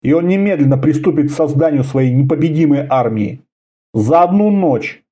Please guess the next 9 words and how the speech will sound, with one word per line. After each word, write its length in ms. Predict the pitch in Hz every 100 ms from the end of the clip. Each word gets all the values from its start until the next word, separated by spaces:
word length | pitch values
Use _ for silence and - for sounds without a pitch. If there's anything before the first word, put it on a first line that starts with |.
| _
мир 220 | 131 151
рухнет, 640 | 151 143 175 160 135 113 - _ -
как 180 | 123
комок 320 | - 156 156 147
сухой 280 | 156 156
грязи 580 | 143 156 160 113 107 98 _ _ -
перед 220 | 139 131
могуществом 720 | 139 131 139 135 - 127 127
Нега. 480 | 135 117 104 87